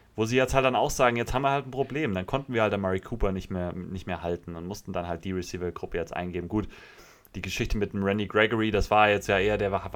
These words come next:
hatte ja schon das Angebot angenommen, dann war ja die komische Geschichte mit, dass da der Owner,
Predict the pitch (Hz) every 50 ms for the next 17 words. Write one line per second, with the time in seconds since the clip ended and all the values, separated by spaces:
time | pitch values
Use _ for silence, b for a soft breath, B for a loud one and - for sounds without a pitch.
0 | 71 73 95 101 113 113 101 98 - - 104 98 98 95 90 - - - - 101
1 | 90 - 90 107 107 98 - - - 98 113 110 107 104 101 104 107 107 101 98
2 | 98 98 101 101 98 95 - - 101 104 101 - - 101 95 87 90 - 107 101
3 | - - 98 98 95 - 95 92 - - - 101 95 92 95 92 90 - - 101
4 | 104 101 101 98